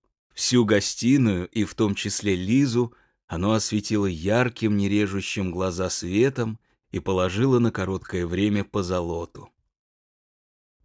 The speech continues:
Грохольский залюбовался. «Лиза не бог весть какая красавица!»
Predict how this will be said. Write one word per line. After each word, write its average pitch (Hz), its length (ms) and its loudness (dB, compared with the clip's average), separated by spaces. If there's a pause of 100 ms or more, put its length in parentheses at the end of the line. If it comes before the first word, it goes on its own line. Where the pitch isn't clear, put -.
(280)
Грохольский 107 760 -2
залюбовался. 90 1040 -6 (640)
«Лиза 107 720 2
не 101 160 0
бог 127 340 0
весть 139 340 -2
какая 127 460 -2
красавица!» 113 920 -2